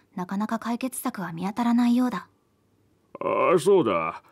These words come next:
Speaker 2: 婚約者の家にお願いしてみては？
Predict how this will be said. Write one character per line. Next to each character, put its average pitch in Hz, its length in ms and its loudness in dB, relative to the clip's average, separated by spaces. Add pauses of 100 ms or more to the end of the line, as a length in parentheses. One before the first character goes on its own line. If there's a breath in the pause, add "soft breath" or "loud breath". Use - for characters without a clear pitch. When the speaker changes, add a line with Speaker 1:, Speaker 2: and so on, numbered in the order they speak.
(440 soft breath)
Speaker 2:
婚 240 360 4
約 208 240 2
者 147 120 0
の 110 180 2
家 101 180 2
に 87 140 -4
お 90 140 -2
願 98 300 -2
い 87 60 -4
し - 60 -10
て 98 120 -6
み 95 140 -6
て 95 100 -4
は？ 131 320 -2